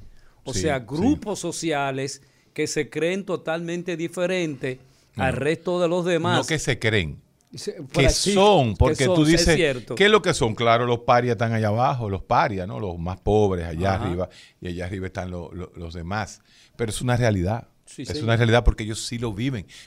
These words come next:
Speaker 2: pero no lo viven desde ahora, lo viven de, de hace cuchumil años, re-, realmente. O sea, que es
Speaker 1: Sí.
Speaker 2: una realidad. Y para ellos, para su psiquis, porque le, tú le dices a un dominicano, "Bueno, fulanito",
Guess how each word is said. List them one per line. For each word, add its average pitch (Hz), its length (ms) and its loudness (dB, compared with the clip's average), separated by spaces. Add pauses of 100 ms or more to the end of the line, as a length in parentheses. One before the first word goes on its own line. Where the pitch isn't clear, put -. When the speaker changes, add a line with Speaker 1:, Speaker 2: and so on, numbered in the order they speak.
Speaker 2:
pero 107 120 -6
no 104 80 -4
lo 113 100 -4
viven 127 260 -2
desde 110 220 -2
ahora, 98 320 -2
lo 80 100 -4
viven 92 260 -4
de, 104 200 -4
de 95 140 -8
hace 98 460 -12 (120)
cuchumil 92 480 -10
años, - 520 -14 (540)
re-, 87 160 -12 (100)
realmente. 87 540 -10
O - 20 -10
sea, 110 140 -10
que - 80 -8
es 107 80 -8
Speaker 1:
Sí. 170 60 -10
Speaker 2:
una 254 180 -4
realidad. 95 480 -6 (320)
Y 180 140 -2
para 170 360 4
ellos, 202 280 -2
para 151 200 0
su 156 140 -6
psiquis, 139 760 -8 (560)
porque 127 160 -10
le, 131 140 -8
tú 131 140 -10
le 151 80 -2
dices 165 120 -4
a 175 60 -6
un 170 60 -8
dominicano, 139 760 0
"Bueno, 147 260 -2
fulanito", 135 680 -6